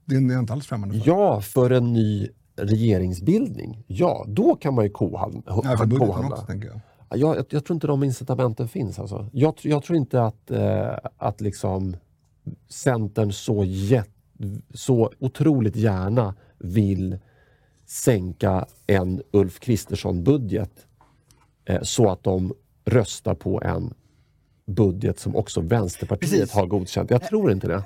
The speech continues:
Speaker 3: Nej, det, det, det, nej, men de här problemen är ju, är ju, eh, uppenbara. Eh, men historien vägleder också. För att nittonhundrasjuttioåtta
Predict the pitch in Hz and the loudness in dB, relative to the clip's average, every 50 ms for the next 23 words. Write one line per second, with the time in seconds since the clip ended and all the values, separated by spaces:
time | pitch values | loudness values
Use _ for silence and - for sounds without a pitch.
0 | - 196 226 233 220 214 202 202 202 214 202 196 220 214 214 202 208 208 233 220 | -2 -2 0 0 0 2 2 2 2 2 2 4 4 4 4 2 0 0 0 0
1 | 214 220 226 226 233 226 226 226 226 208 180 170 160 170 180 180 160 - - - | 2 4 4 4 6 6 4 4 2 -2 -4 -6 -6 -6 -6 -8 -10 -12 -10 -10
2 | 170 - 196 202 185 196 180 160 160 160 156 151 151 151 151 147 156 - - 170 | -4 0 0 2 4 4 4 6 6 6 6 4 4 2 0 -2 -2 -4 -2 -2
3 | 160 151 143 143 147 139 135 131 127 139 131 - 139 143 - 123 135 135 120 - | 0 0 0 0 0 -2 -4 -8 -10 -12 -14 -14 -14 -14 -16 -16 -18 -18 -20 -20
4 | - 113 - - 175 135 - 147 139 135 135 151 165 160 160 147 143 151 151 165 | -20 -16 -8 -6 -2 0 2 4 4 6 6 6 6 4 4 4 2 0 0 0
5 | 175 180 180 180 170 160 160 143 170 190 190 170 175 202 185 - - 190 160 160 | 0 0 0 -2 -4 -6 -10 -10 -6 0 2 4 4 4 4 2 2 2 2 2
6 | 196 208 208 190 - 190 180 208 165 135 127 135 139 139 143 160 190 - - - | 2 0 -2 -2 -2 2 2 4 4 4 2 2 2 2 2 0 0 -2 -2 -4
7 | - 107 - 120 127 110 - _ _ _ _ _ _ _ _ _ - - - - | -6 -2 0 0 0 0 0 _ _ _ _ _ _ _ _ _ -20 -20 -14 -2
8 | - 151 143 - 180 156 - 143 151 160 165 170 165 - 226 208 - - 208 196 | 0 0 2 2 0 0 2 4 4 4 4 2 0 0 0 -2 -2 0 0 2
9 | 185 180 - - 180 170 160 151 151 - 214 190 170 - _ - 208 165 123 110 | 2 2 0 -2 0 2 2 2 2 2 2 0 0 0 _ 0 0 2 0 -2